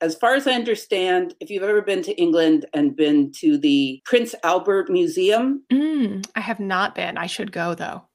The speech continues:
Speaker 1: Here, it's awesome.
Speaker 2: Yeah.
Speaker 1: They made that because of the extra funds from the, the
Speaker 2: Huh.
Speaker 1: understanding.
Speaker 2: Okay.
Speaker 1: But also, they made a scholarship so that people living in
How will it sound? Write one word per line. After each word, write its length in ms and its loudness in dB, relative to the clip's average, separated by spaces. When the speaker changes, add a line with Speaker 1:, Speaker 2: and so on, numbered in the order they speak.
Speaker 1:
Here, 140 4
it's 220 -2
awesome. 520 -6
Speaker 2:
Yeah. 220 0
Speaker 1:
They 160 4
made 400 2
that 340 2
because 460 -2
of 140 -2
the 180 -4
extra 460 -2
funds 520 -2
from 440 0
the, 260 -2
the 160 0
Speaker 2:
Huh. 200 -2
Speaker 1:
understanding. 540 -2
Speaker 2:
Okay. 180 2
Speaker 1:
But 40 -12
also, 440 0
they 120 4
made 260 2
a 60 2
scholarship 840 0
so 320 0
that 220 0
people 540 2
living 600 4
in 520 4